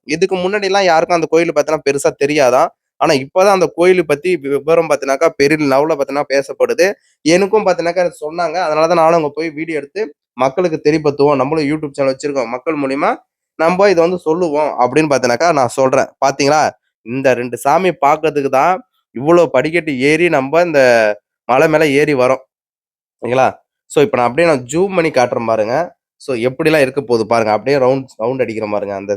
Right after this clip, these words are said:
மலை மேல இருந்து ரவுண்ட் அடிச்சேன்னா, இப்படிதான் உங்களுக்கு வந்து ஒரு சுற்றுலா மாதிரி அழகா நீங்க மேல இருந்து பார்க்க முடியும். நீங்க வெயில் டைம்ல போனீங்கன்னா ரொம்ப கஷ்டம். ஒரு சாயங்கால டைம்ல ஏறினாக்கா நல்லா ஒரு, நல்லா அந்த காத்து அடிக்கிறதுக்கும், நல்லா ஒரு நீங்க அந்த வீடியோ எல்லாம் எடுத்தாலும், போட்டோ எடுத்தாலும் நல்லா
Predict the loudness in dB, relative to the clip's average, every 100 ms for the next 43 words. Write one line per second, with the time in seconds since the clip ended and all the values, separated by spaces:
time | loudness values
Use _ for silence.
0 | -2 0 2 2 2 2 0 0 0 0
1 | -4 -4 -4 -4 -4 -8 _ -16 -16 -8
2 | 0 2 4 2 0 -2 -2 0 0 2
3 | 0 -4 -10 -4 -2 0 0 -2 -2 0
4 | 0 0 0 0 -2 _ _ _ -6 -2
5 | -2 0 0 0 0 -4 -2 -2 -2 -2
6 | 0 0 0 0 2 2 2 2 2 0
7 | 0 2 2 0 0 0 0 -2 -4 -6
8 | _ _ -8 -6 -4 -2 0 0 0 0
9 | 0 2 2 2 0 -2 0 0 0 -4
10 | 0 2 4 4 4 2 -6 _ _ _
11 | _ -6 -4 -4 -4 0 0 2 -2 -2
12 | -8 -6 -2 -2 0 2 2 0 -2 -6
13 | -6 -8 -6 -4 -2 -4 -6 -4 -4 -2
14 | 0 0 -2 -4 -4 -2